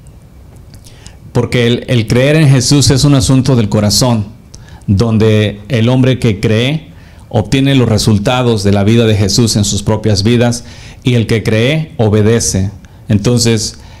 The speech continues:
de eso hemos estado hablando constantemente hasta que realmente todo mundo obedezca.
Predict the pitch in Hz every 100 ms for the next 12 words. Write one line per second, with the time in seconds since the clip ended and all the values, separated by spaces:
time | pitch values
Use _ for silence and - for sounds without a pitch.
0 | - - - - 117 113 127 135 151 147
1 | 131 127 131 120 120 120 123 120 117 107
2 | 120 110 123 117 107 123 120 - - -
3 | 104 104 110 104 - 107 101 98 101 123
4 | 110 123 123 123 117 120 117 - - -
5 | 131 117 123 123 113 104 113 120 - 147